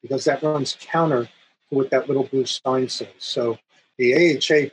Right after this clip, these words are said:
put down an edict that said, "Whether you're for-profit or not-for-profit, we are a hospital field, we are a hospital sector, uh, but we are never the hospital industry." And they were aggressive, uh, in enforcing that. If,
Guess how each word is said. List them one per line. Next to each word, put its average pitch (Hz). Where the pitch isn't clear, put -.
put 135
down 131
an 113
edict 143
that 117
said, 127
"Whether 127
you're 113
for-profit 175
or 123
not-for-profit, 123
we 143
are 120
a 101
hospital 120
field, 175
we 117
are 107
a 101
hospital -
sector, -
uh, 113
but 127
we 139
are 123
never 135
the 147
hospital -
industry." 123
And 104
they 175
were 170
aggressive, 147
uh, 117
in 131
enforcing 131
that. 110
If, 113